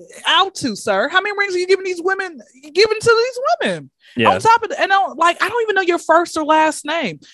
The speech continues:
Speaker 1: You don't know what my first or last
Speaker 2: <laughs>
Speaker 1: name is. Like,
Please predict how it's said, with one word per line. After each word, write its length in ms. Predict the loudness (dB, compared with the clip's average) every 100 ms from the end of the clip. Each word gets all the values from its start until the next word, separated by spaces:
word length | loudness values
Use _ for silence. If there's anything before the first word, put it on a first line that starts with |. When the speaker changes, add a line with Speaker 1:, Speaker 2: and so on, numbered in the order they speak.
| -8
Speaker 1:
You 60 | -4
don't 140 | -2
know 80 | 2
what 140 | 2
my 240 | 2 2 0
first 160 | 0 2
or 100 | 2
last 300 | 2 0 -4
Speaker 2:
<laughs> 80 |
Speaker 1:
name 160 | -6 -6
is. 260 | -8 -10 -14 _ _
Like, 320 | 2 2 0